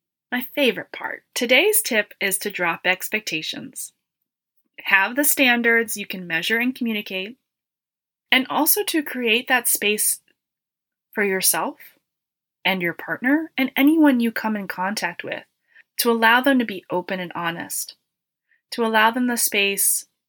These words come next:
to say what's on their mind, say their thoughts, and not take offense, not take it personally, and just drop, drop those judgments, and allow what someone says to not be about you, even if it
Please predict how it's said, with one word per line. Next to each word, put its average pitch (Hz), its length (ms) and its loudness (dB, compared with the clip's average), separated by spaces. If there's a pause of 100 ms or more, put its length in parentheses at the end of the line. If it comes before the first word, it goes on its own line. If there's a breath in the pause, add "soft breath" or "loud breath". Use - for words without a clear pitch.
(260)
to 196 220 -2
say 247 280 4
what's 240 200 -4
on 226 140 2
their 220 120 0
mind, 208 540 2
say 240 200 0
their 226 160 0
thoughts, 190 640 0 (760)
and 285 540 4
not 294 240 2
take 294 160 -4
offense, 277 560 -4 (800)
not 226 260 2
take 254 160 0
it 233 140 0
personally, - 640 -6 (500)
and 214 160 -2
just 220 200 0
drop, 254 380 2
drop 208 300 2
those 247 220 2
judgments, - 720 -2 (420 loud breath)
and 214 100 4
allow 247 640 4 (100)
what 214 280 -2
someone 220 380 0
says 185 440 2
to - 120 -6
not 196 260 -2
be 190 120 -4
about 180 320 -2
you, 156 280 -6 (560)
even 339 360 4
if 254 180 2
it 220 140 -2